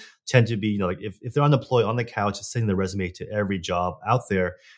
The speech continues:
they're probably not, like, the premium level candidate that your clients would expect, right? Because they're, you know, you're charging them a premium fee, so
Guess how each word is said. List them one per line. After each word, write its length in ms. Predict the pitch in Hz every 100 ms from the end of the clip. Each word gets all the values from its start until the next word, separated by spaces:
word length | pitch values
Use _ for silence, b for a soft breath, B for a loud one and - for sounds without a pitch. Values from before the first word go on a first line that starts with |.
| b
they're 100 | -
probably 360 | - - 170 165
not, 200 | 135 127
like, 120 | 104
the 80 | -
premium 560 | - - 117 117 117 110
level 260 | 104 98
candidate 540 | - - 104 110 135 -
that 160 | 80
your 100 | 87
clients 400 | - - 95 92
would 120 | 92
expect, 420 | 85 - 98 120 - _ _ _
right? 120 | 113
Because 260 | 101 117 95
they're, 200 | 110 110
you 180 | 110 104 107
know, 280 | 117 87 87 87 _ -
you're 140 | 110
charging 360 | 95 - 139 143
them 80 | 98
a 40 |
premium 420 | - - 101 98
fee, 560 | 82 - 180 135 110 113 B B
so 320 | - - 107